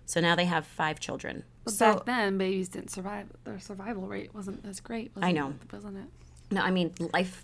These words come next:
Speaker 1: your life wasn't very long back then.
Speaker 2: Five babies, gosh. Okay.
Speaker 1: So one day, as the oldest child, Thomasin, the teenage girl, is playing with baby Samuel. So imagine teenage girl playing with her baby brother. Something confusing and weird happens.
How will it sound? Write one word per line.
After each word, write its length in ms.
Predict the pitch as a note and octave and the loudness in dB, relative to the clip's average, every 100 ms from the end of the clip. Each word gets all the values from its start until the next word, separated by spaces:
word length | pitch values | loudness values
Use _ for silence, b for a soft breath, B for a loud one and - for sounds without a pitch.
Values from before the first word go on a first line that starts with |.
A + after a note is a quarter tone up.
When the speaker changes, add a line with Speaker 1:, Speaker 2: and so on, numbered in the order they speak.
| - | -6
Speaker 1:
your 180 | F3+ D#3 | 0 2
life 380 | D#3 G#3 - - | 6 6 6 0
wasn't 360 | D#3 D3 C3+ | 0 0 -2
very 220 | D#3 C#3+ D3+ | 2 2 2
long 380 | C#3+ A3+ F3 | 4 4 4
back 240 | - - - | 2 -2 0
then. 320 | D2+ - F#3+ | 0 0 -2
Speaker 2:
Five 320 | G#3+ D#4 C4 | -2 -2 -2
babies, 500 | F#3 G3 A#3+ - - | -4 -6 -6 -10 -12
gosh. 560 | - B3 B3 - - - A3 | -10 -8 -6 -6 -8 -6 -10
Okay. 300 | - F#3+ - - | -8 -8 -8 -12
Speaker 1:
So 160 | - A#3+ | 2 6
one 180 | C#4+ C4 | 8 10
day, 180 | F#3 - | 10 8
as 180 | F#3 | 6
the 80 | F3+ | 4
oldest 400 | F3+ F3+ F#3+ - | 4 4 2 -2
child, 440 | F#3+ D#3+ D3 E3 - | 4 6 6 0 0
Thomasin, 600 | E3 C#3 - D#2 F3+ F#3 - C#3 - | 0 2 0 0 -4 -6 -12 -14 -2
the 100 | D#3 | -2
teenage 380 | - E3+ D3+ D3 | 2 2 2 0
girl, 240 | - C#3+ - | -2 -2 -2
is 140 | E3 | -4
playing 380 | - - A#3+ B3+ | -6 2 6 6
with 120 | A3+ F#3+ | 4 2
baby 200 | E3 F3 | 0 0
Samuel. 420 | - - - - | -2 -4 -8 -4
So 180 | - F3 | 2 4
imagine 600 | F3 F#3 F#3 G3 G3 - - | 6 6 4 2 0 -8 -10
teenage 480 | - G3 F#3+ F#3+ F#3 | -4 0 4 4 2
girl 380 | E3 D#3 D3+ D#3 b b - | 2 2 2 -4 b b -12
playing 260 | - F3 E3 | 2 4 4
with 100 | E3+ | 2
her 60 | |
baby 240 | D3+ C#3+ C#3+ | 2 2 0
brother. 320 | B2 B1+ - B B B - | -2 -4 -10 B B B 0
Something 340 | A#3 B3+ C#4 | 4 6 4
confusing 760 | A#3+ G#3 - G3 G3+ F#3+ G3+ | 4 0 0 -2 0 2 0
and 220 | - D#3+ D3+ | 2 -2 0
weird 260 | C#3+ D#3+ | -2 -4
happens. 580 | D3 D3 - - - | -4 -6 -8 -10 -12